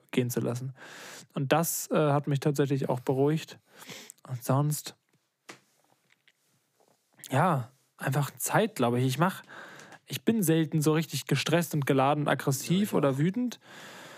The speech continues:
Speaker 1: Aber
Speaker 2: Hm.
Speaker 1: wenn, dann versuche ich einfach, also ich versuche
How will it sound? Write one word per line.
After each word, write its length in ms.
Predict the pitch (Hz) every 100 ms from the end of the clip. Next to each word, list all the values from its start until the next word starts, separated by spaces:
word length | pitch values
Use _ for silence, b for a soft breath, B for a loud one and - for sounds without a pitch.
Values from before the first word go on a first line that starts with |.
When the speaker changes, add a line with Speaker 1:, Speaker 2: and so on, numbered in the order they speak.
| B B B B B B B B B B B -
Speaker 1:
Aber 200 | 139 135
Speaker 2:
Hm. 80 | 127
Speaker 1:
wenn, 240 | 143 170 185
dann 120 | 175
versuche 360 | 175 151 170
ich 120 | 156 -
einfach, 200 | 143 170
also 180 | 139
ich 140 | 139 127
versuche 400 | 151 160 156